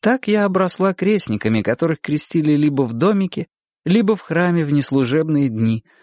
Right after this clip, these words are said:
либо у меня дома, либо дома у тех, кто крестился. Теперь крестников уже девяносто шесть, а раньше отец Александр смеялся, мол,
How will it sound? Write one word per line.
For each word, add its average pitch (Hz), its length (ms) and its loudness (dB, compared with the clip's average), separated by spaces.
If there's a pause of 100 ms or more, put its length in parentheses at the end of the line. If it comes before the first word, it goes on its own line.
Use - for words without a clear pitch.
(200)
либо 165 320 2
у 165 100 4
меня 151 400 2
дома, 175 520 0
либо 190 340 2
дома 160 300 2
у 131 60 2
тех, 139 240 -4
кто - 220 -4
крестился. - 800 -6 (560)
Теперь 214 320 0
крестников 147 560 0
уже 147 220 2
девяносто 151 500 0
шесть, - 480 -4 (360)
а 143 140 0
раньше 202 320 0
отец 143 340 0
Александр 160 520 0
смеялся, 143 580 0
мол, 147 260 2